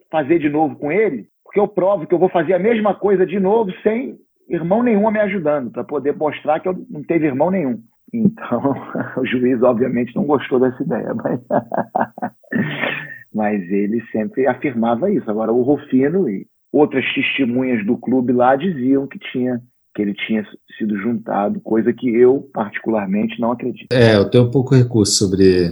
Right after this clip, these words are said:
Speaker 2: sobre essa prisão, só o que tá ali no, nos jornais mesmo. Os jornais dão a condenação, eles vão pra prisão, recebem o indulto do Vargas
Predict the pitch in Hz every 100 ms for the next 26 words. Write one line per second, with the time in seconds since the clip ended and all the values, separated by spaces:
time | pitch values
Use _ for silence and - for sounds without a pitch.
0 | 82 - - - - 95 85 90 - 92
1 | 92 87 82 98 120 113 95 - 110 127
2 | 131 120 - 120 120 113 123 135 123 117
3 | - 101 95 113 117 107 98 87 82 78
4 | 78 95 92 107 156 196 - 139 117 117
5 | 104 107 131 123 165 196 156 104 104 107
6 | - 123 117 135 190 - - 95 - 95
7 | 104 101 107 107 107 98 107 117 120 143
8 | 160 175 -